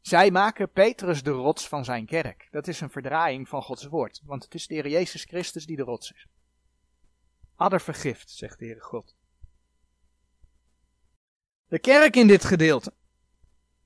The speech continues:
is overigens niet de gemeente van Jezus Christus. De context van Mattheüs is Joods.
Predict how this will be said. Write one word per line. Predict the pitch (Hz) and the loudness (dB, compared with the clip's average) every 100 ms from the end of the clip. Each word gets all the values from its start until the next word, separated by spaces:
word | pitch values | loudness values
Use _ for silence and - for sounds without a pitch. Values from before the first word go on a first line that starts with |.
| _ _ _ _ - | _ _ _ _ -10
is | 185 - | -8 0
overigens | 240 269 214 - 220 - | 2 2 0 0 0 2
niet | 233 220 | 0 0
de | |
gemeente | - 185 208 226 185 | 0 4 6 4 0
van | 180 170 | -4 -2
Jezus | 170 160 151 | -2 -2 -8
Christus. | - 311 311 - - - _ _ _ _ - _ _ _ _ _ _ _ _ _ - _ _ _ _ - | -6 -6 -8 -12 -18 -20 _ _ _ _ -20 _ _ _ _ _ _ _ _ _ -20 _ _ _ _ -16
De | - | 0
context | 233 233 214 202 - | 4 4 4 2 0
van | 185 165 | -4 -2
Mattheüs | - 240 185 | 0 0 0
is | 170 135 | -2 -2
Joods. | 156 180 - - - | 4 4 2 -10 -12